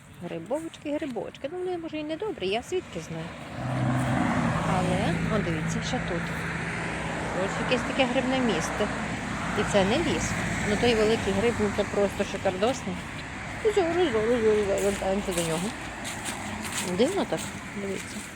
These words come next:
Тут гриб. Потемніло мені в очах. Зараз цей великий такий гриб. Величезний. Тут, коротше, я пересадила.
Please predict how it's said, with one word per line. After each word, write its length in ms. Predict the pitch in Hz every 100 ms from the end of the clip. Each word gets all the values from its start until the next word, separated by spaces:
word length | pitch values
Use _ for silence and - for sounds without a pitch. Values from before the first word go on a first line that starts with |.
| - - - - -
Тут 220 | 254 302
гриб. 260 | 262 262 254 - - - - - - - - - - - - -
Потемніло 520 | - 185 214 247 240
мені 260 | 233 233 233
в 80 |
очах. 420 | 240 - 156 - - - - - - - - -
Зараз 300 | 190 214 285 - - -
цей 120 | - 185
великий 460 | 175 170 165 -
такий 340 | 170 170 - 165
гриб. 260 | 165 170 - - - - - - - - - - - - - - - - - - -
Величезний. 1120 | 190 170 170 170 165 - - 175 156 160 160 - - _ _ _ _ _ _ _ _ _ _ _ _
Тут, 260 | - 233 233
коротше, 380 | 190 185 180 180
я 120 | 202
пересадила. 1000 | 214 196 190 185 165 156 156 156 160 240